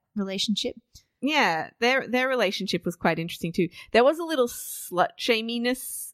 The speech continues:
Speaker 2: I thought, at the beginning of the movie, but then they kind of redeem her by the end, so I didn't mind it so much. <laughs>
Speaker 1: Yeah, I mean, there is a scene, yeah, where she's, like, laying on the bed in, um, suspended tights.
Speaker 2: Yeah.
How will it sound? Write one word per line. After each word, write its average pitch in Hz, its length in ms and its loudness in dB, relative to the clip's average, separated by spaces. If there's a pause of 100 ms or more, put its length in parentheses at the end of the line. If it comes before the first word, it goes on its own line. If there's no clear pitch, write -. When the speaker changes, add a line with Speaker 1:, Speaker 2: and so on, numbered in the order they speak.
Speaker 2:
I 226 140 4
thought, 240 240 4
at 220 100 -2
the 247 60 -6
beginning 254 420 -2
of 254 120 -4
the 262 100 -2
movie, 254 500 -4 (320)
but 208 140 4
then 220 160 2
they 226 100 2
kind 202 360 0
of 190 120 2
redeem 180 400 2
her 214 160 2
by 208 160 2
the 208 160 -2
end, 208 240 -2
so - 160 2
I 175 60 4
didn't 180 220 -2
mind 170 280 0
it - 100 -2
so 202 160 2
much. - 540 0
<laughs> - 60 -8
Speaker 1:
Yeah, 220 340 6
I 220 60 2
mean, 254 100 0
there 277 120 2
is 294 100 -4
a 294 60 -2
scene, - 180 -4
yeah, 208 140 2
where 175 100 -2
she's, 190 200 -4
like, 175 120 -6 (100)
laying 170 240 -2
on 170 100 -8
the 160 80 -6
bed 156 200 -2
in, 165 220 -6 (100)
um, 147 200 -4
suspended 165 540 -2
tights. - 400 -2
Speaker 2:
Yeah. 185 220 4